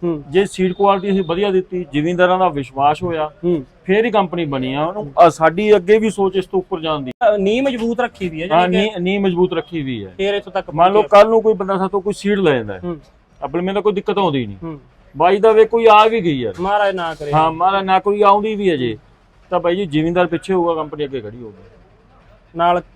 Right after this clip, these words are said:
Speaker 1: ਮੂਹਰੇ ਖੜੇ ਆ।
Speaker 2: ਮੂਹਰੇ ਖੜਾਂਗੇ ਜ਼ਿਮੀਂਦਾਰ ਦੇ।
Speaker 1: ਠੀਕ ਹੈ।
Speaker 2: ਕੋਈ ਐ ਨਹੀਂ ਮਤਲਬ ਵੀ ਕੱਲ ਨੂੰ ਵੀਹ ਵੇਚਤਾ ਤਾਂ ਕੰਮ ਖਤਮ ਹੈ, ਇਹ ਨਹੀਂ।
Speaker 1: ਵੀ ਇਹ ਨਹੀਂ ਕੱਲ ਨੂੰ ਝੋਨਾ ਮਰ ਗਿਆ,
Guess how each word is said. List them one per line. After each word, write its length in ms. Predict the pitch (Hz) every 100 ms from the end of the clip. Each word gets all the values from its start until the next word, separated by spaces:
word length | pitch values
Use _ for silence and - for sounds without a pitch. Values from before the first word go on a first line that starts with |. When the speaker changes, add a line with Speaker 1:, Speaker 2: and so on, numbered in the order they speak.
| _ -
Speaker 1:
ਮੂਹਰੇ 240 | 170 208
ਖੜੇ 200 | 139 147
ਆ। 40 | 143 127
Speaker 2:
ਮੂਹਰੇ 260 | 151 190
ਖੜਾਂਗੇ 300 | 156 131 165
ਜ਼ਿਮੀਂਦਾਰ 340 | 156 143 127 110
ਦੇ। 140 | 104 110 -
Speaker 1:
ਠੀਕ 200 | 147 127
ਹੈ। 100 | 117
Speaker 2:
ਕੋਈ 160 | 151 147
ਐ 180 | 143 135
ਨਹੀਂ 140 | 139
ਮਤਲਬ 260 | 170 156 156
ਵੀ 80 |
ਕੱਲ 180 | 160 156
ਨੂੰ 140 | 156 147
ਵੀਹ 220 | 123 143
ਵੇਚਤਾ 280 | 143 143 147
ਤਾਂ 80 | 139
ਕੰਮ 220 | 131 131
ਖਤਮ 340 | 123 123 131 123
ਹੈ, 60 |
ਇਹ 120 | 127
ਨਹੀਂ। 100 | 101 127 _ _ 165
Speaker 1:
ਵੀ 120 | 180
ਇਹ 120 | 202 208
ਨਹੀਂ 140 | 214
ਕੱਲ 200 | 220 214
ਨੂੰ 120 | 220 220
ਝੋਨਾ 280 | 202 185
ਮਰ 220 | 190 180 175
ਗਿਆ, 160 | 180